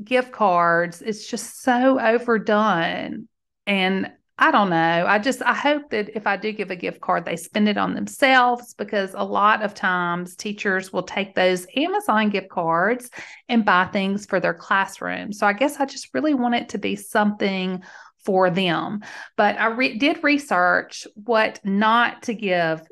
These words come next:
teachers for teacher gifts. So you may be buying piano instructors gifts. I don't know. Maybe, hopefully this will be helpful to you too. Okay, there are five things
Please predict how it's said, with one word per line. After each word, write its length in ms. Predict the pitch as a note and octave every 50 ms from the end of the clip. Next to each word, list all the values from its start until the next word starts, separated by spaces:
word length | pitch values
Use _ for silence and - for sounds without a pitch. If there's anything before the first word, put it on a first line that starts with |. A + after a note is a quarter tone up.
| _
teachers 720 | - - A3 G3+ - - - D#3+ D#3 E3+ D#3+ D#3 - - - _
for 100 | - G#3+
teacher 340 | G3 - G#3 G#3 G3+ - G3
gifts. 420 | E3 - D#3+ E3 E3 E3 F3 - -
So 80 | G#3+
you 220 | G#3 G#3 A3+ C#4 D4
may 160 | C#4 B3 B3
be 140 | A3+ G#3+ G#3
buying 640 | G#3 F#3 D#3+ F3 F3 F#3 F#3 F#3 F#3+ F#3+ G3 G3+
piano 640 | - - - B3+ C4 C4 C#4 C#4+ C#4+ D4 C#4 C#4+
instructors 760 | C4 C4 C4 C4 - - C4 B3 B3 B3 - B3 B3 A#3 A#3+ A#3+
gifts. 640 | - A#3 G#3+ G#3+ G#3 G#3 G#3 G3+ G#3 G#3 - - - _
I 100 | - A3
don't 180 | G#3+ G3 F3+ F#3
know. 340 | F3 E3+ E3+ E3+ E3 E3+ E3+ - _ _
Maybe, 380 | - G#3 G#3+ G#3+ A3+ A3 G#3 G#3+ -
hopefully 400 | - A#3+ A#3 A3 - G#3 G3+ G3+
this 180 | G3+ G3+ G3+ -
will 80 | G3+
be 120 | F3 F3+ F3+
helpful 420 | F3 F#3 F3 F3+ - - F3 E3+ E3+
to 140 | - -
you 160 | F#3 E3+ F3 F3
too. 380 | F3 - G3+ F3+ E3+ - G3+ G#3 - - - - - - - -
Okay, 260 | A3+ - B3+ A3+ G#3
there 160 | G#3+ B3+ A#3+
are 60 | A#3
five 400 | A#3+ - C#4 B3+ C4+ D#4 E4+ F4
things 640 | - B3+ A3+ A3 A3 G#3+ G#3+ G#3+ G#3+ A3 G#3+ G3+